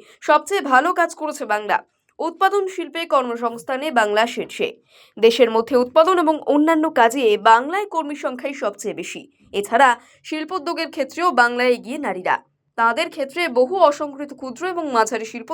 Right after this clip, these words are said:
তৈরি হয়েছে। মহিলা কর্মীর সংখ্যাও সেখানে রেকর্ড। আর কেন্দ্রীয় রিপোর্ট উল্লেখ করে এসবই খুঁটিনাটি সাফল্যের কথা সোশ্যাল মিডিয়ায় লিখেছেন মুখ্যমন্ত্রী মমতা বন্দ্যোপাধ্যায়। এ রাজ্যের সরকার বরাবরই নারীদের স্বনির্ভর করার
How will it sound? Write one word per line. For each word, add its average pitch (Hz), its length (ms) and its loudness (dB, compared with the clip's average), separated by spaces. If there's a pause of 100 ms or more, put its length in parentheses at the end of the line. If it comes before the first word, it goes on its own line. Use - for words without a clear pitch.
তৈরি 302 200 -6
হয়েছে। 185 280 -4 (520)
মহিলা 330 360 6
কর্মীর 294 440 -4
সংখ্যাও 254 360 -4
সেখানে 254 380 -6
রেকর্ড। 196 380 0 (360)
আর 196 180 2
কেন্দ্রীয় 233 340 -4
রিপোর্ট 311 340 -4
উল্লেখ 285 260 -4
করে 269 180 -2 (120)
এসবই 240 320 0 (320)
খুঁটিনাটি 370 500 0
সাফল্যের 254 460 2 (100)
কথা 202 300 2
সোশ্যাল 226 340 -6
মিডিয়ায় 196 280 -2
লিখেছেন 240 420 -2 (380)
মুখ্যমন্ত্রী 262 600 2
মমতা 240 380 2
বন্দ্যোপাধ্যায়। 175 580 2 (300)
এ 277 100 2
রাজ্যের 339 360 2
সরকার 359 300 -2
বরাবরই 294 420 0
নারীদের 247 460 0
স্বনির্ভর 285 540 -4
করার 226 260 2